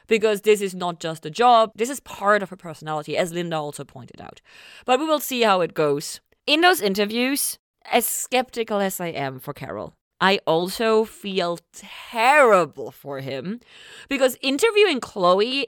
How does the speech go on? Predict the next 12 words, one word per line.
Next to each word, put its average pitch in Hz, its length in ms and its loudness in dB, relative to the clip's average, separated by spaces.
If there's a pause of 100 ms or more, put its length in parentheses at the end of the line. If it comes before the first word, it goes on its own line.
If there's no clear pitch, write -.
is 240 260 0
already 220 600 4
bad 196 280 6
enough 175 280 2
for 233 220 -4
him, 311 400 -4 (380)
but 269 220 -2
him 302 480 0
having 262 440 -4
to 240 120 -8
interview 208 580 -4
Lucifer 202 840 -2